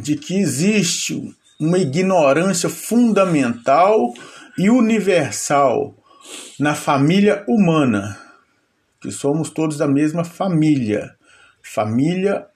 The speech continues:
humana, né? Porque tem o reino dos minerais, o reino dos vegetais, o reino da fauna e da flora, e nós somos a família humana.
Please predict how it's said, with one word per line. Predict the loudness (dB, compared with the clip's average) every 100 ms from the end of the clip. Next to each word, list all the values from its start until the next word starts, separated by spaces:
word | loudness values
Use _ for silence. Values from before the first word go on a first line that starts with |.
| _ -6
humana, | -2 0 2 2 2 0 -4 -12 _ _ _ _ -12
né? | -6 -4 -4
Porque | -6
tem | -4 0
o | 0
reino | 0 0 2 0 -2 -10 -20 -20 _ -14
dos | -8 -2
minerais, | 0 2 2 2 2 2 0
o | -4
reino | -2 -2 -2
dos | -4 -6
vegetais, | -4 -4 -4 -2 0 2 0
o | -6
reino | -6 -2 -2
da | -2
fauna | -2 0 0 0
e |
da | -4
flora, | -6 -4 -2 -2 -6 -12 _ _ _
e | -8
nós | -6 -4
somos | -2 -2 -2
a |
família | -4 -4 0 0 0 -2 -4 -4
humana. | -2 0 0 -2 -6